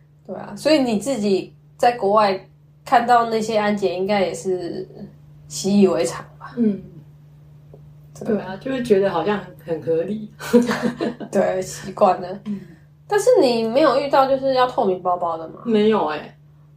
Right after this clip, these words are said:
Speaker 1: 哦。
Speaker 2: 嗯。
Speaker 1: 所以欧洲，欧洲。
Speaker 2: 哦，有可能，可能是国情不同嘛。嗯。
Speaker 1: 因为美国恐攻特别多。
Speaker 2: 哦。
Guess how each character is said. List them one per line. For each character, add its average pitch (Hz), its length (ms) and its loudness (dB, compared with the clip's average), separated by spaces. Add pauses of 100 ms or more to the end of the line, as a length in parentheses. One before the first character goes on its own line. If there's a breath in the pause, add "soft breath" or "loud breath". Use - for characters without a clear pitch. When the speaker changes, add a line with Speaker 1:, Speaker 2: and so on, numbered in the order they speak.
(140)
Speaker 1:
哦。 - 100 -16
Speaker 2:
嗯。 240 460 -6 (240)
Speaker 1:
所 370 120 4
以 359 40 6
欧 285 280 4
洲， 302 300 2 (140)
欧 277 160 -2
洲。 277 280 -8 (400)
Speaker 2:
哦， 233 220 2
有 240 160 6
可 247 140 2
能， 208 360 -2 (180)
可 220 100 -2
能 214 120 4
是 262 240 0 (640)
国 208 200 4
情 214 240 0
不 233 120 0
同 170 320 -4
嘛。 - 140 -14 (760)
嗯。 196 80 -16 (540)
Speaker 1:
因 262 120 4
为 277 120 4
美 190 380 2
国 185 180 2
恐 - 320 -8
攻 190 220 -2
特 185 180 2
别 190 120 0 (200)
多。 - 360 -2
Speaker 2:
哦。 202 560 -2